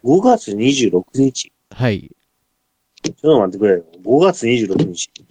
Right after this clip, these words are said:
Speaker 2: はい。
Speaker 1: あ、はい。どうぞ。ちょ、ちょっと、進めといてください。
Speaker 2: どういうこと？
Speaker 1: ちょっと調べる。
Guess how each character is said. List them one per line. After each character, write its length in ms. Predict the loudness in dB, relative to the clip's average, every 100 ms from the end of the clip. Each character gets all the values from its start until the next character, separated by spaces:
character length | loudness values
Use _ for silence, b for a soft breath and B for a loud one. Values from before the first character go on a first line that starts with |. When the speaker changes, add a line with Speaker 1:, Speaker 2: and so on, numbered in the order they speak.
| -4
Speaker 2:
は 120 | -4
い。 160 | -4 -8 _ _ _ _ _ _
Speaker 1:
あ、 80 | 2
は 420 | 4 4 2 0
い。 60 | 0
ど 120 | 0
う 40 |
ぞ。 280 | 0 -8 -12 _
ち 120 | -16
ょ、 20 | -14
ち 120 | -6 -4
ょ 20 |
っ 40 |
と、 340 | -2 -2 -4 -8 _ _ _ -14 _ -14 -8
進 340 | -6 -4 0
め 80 | 0
と 100 | 2
い 40 |
て 60 | 0
く 60 |
だ 80 | -2
さ 140 | -2 -6
い。 60 |
Speaker 2:
ど 100 | -4
う 20 |
い 40 | 0
う 20 |
こ 60 | 0
と？ 40 |
Speaker 1:
ち 80 | 2
ょ 20 |
っ 20 |
と 60 | 0
調 40 |
べ 60 | 0
る。 120 | -4